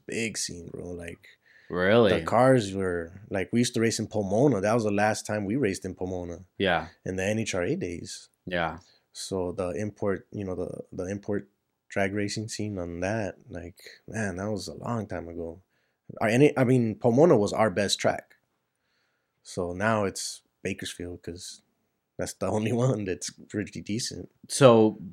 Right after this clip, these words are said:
Speaker 2: Pomona is, uh, not even around anymore, or?
Speaker 1: It is, but not for us. Like, only
Speaker 2: Really?
Speaker 1: for V eights, like, the actual N H R A. Because, um, they have a, a sound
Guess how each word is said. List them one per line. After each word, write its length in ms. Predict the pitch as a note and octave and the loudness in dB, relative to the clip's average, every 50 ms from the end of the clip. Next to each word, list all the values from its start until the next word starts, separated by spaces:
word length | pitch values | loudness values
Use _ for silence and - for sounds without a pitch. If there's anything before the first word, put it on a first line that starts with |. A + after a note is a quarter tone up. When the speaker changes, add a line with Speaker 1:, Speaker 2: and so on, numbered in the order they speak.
| - _ _ | -18 _ _
Speaker 2:
Pomona 500 | - A#2 G#2+ G#2+ A2 A#2+ B2+ B2+ B2+ B2+ A#2+ | -4 0 2 2 4 4 4 4 6 6 8
is, 260 | A2 G#2 G2 - G#2+ | 6 6 4 2 0
uh, 220 | G#2+ G#2+ E2+ B1 - | 0 0 0 -2 -4
not 260 | - G2+ G#2 G#2+ G#2+ | -2 2 4 4 6
even 200 | A2 G2 G2+ F#2+ | 4 4 2 0
around 420 | F2+ E2+ F2 F2+ G2 A2 A#2+ B2+ C3 | 0 4 4 6 6 6 6 6 4
anymore, 460 | C3+ C#3 D3 D#3 E3 E3+ F#3 F#3 E3+ | 4 4 2 2 0 0 0 2 6
or? 40 | D#3 | 8
Speaker 1:
It 100 | D#3+ D#3 | 10 12
is, 320 | D#3 D#3 E3 E3+ F3+ E3+ | 12 12 12 12 10 8
but 160 | D3+ - A2 G2 | 6 4 4 4
not 220 | A2+ G#2+ F#2+ - | 4 2 0 -2
for 140 | - F#2+ F2+ | -2 -4 -4
us. 480 | F2+ F2+ A2+ G2+ - - - - - - _ _ _ - | -2 -4 -4 -6 -8 -12 -14 -16 -20 -20 _ _ _ -2
Like, 140 | G2+ G2 F2+ | 0 0 2
only 260 | F#2 A2+ A#2+ B2 B2+ | 4 4 4 4 4
Speaker 2:
Really? 20 | A#2 | 2
Speaker 1:
for 180 | - G2 F2+ | 0 -4 -8
V 180 | E2 F2 F#2+ F2+ | -6 -6 -6 -6
eights, 320 | F2 F2 F2 E2+ - - | -6 -6 -8 -8 -8 -8
like, 200 | F2 E2+ - _ | -8 -8 -8 _
the 60 | - | -6
actual 340 | F2+ F#2 F#2 - - F#2+ F2 | -4 -4 -4 -4 -4 -4 -4
N 100 | F2 F2+ | -4 -6
H 180 | F#2 F#2 - - | -6 -8 -8 -8
R 120 | F2+ F2+ F2 | -8 -6 -8
A. 180 | F2 F#2 G2+ G2 _ _ _ _ _ _ _ _ _ _ _ | -8 -10 -12 -16 _ _ _ _ _ _ _ _ _ _ _
Because, 420 | - G2 - - A#2 A2 G2 G2 F#2 | -8 -6 -2 -2 -2 -2 -2 -2 -2
um, 500 | G2 G#2 G2+ F#2 F2+ F2+ F2+ F#2 F#2 F2+ | -2 -2 -2 -4 -4 -6 -8 -8 -6 -4
they 120 | G2+ G#2 | -4 -2
have 300 | G2+ G2 A2 A2 A2 G2+ | -2 0 0 0 0 0
a, 420 | G2+ F#2 E2+ E2 E2+ E2 - - - _ | -2 -4 -4 -4 -6 -8 -12 -14 -14 _
a 80 | - F#2+ | -8 -6
sound 680 | - - - G#2+ G#2+ A2 A2 G#2+ G2+ F#2 F2+ E2+ E2+ | -4 -2 -2 -2 0 0 -2 -2 -4 -6 -8 -10 -14